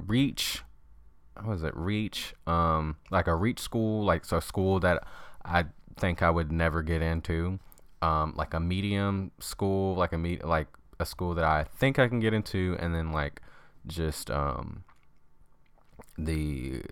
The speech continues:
the third one was, um, like, I know for sure I'm gonna get into this school. I forgot what exactly they were called. You could probably look that up, but that's how I had, um, them la-, that's how I labeled them. And,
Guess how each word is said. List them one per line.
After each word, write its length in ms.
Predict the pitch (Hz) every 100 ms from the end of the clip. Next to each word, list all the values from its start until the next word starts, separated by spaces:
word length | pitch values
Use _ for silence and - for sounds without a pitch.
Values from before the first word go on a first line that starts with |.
| -
the 160 | - 82
third 300 | - 90 90
one 200 | 85 80
was, 280 | 76 73 78
um, 400 | 76 73 71 69 - - _ _ _ _ -
like, 180 | 78 -
I 140 | 80
know 220 | 82 85
for 160 | - 78
sure 260 | - 85
I'm 100 | 71
gonna 160 | 71 69
get 140 | 71
into 220 | 71 - 71
this 120 | 71
school. 360 | - 73 71 -
I 100 | 85
forgot 480 | - 76 78 67 - -
what 360 | 73 80 80
exactly 440 | 76 73 71 - 80
they 100 | 73
were 120 | 73
called. 300 | - 80 73
You 60 | -
could 160 | 76
probably 300 | - 73 73
look 180 | 73 73
that 140 | 76 76
up, 220 | 69 -
but 180 | - - - - -
that's 180 | - 104
how 100 | 127
I 100 | 110
had, 300 | 98 98 87 -
um, 340 | 85 78 78 73 76
them 280 | 82 82
la-, 240 | 85 92 80
that's 200 | 90 -
how 120 | 98
I 120 | 82
labeled 500 | 80 85 85 95 87
them. 420 | 98 95 98 98 -
And, 420 | - 151 73 143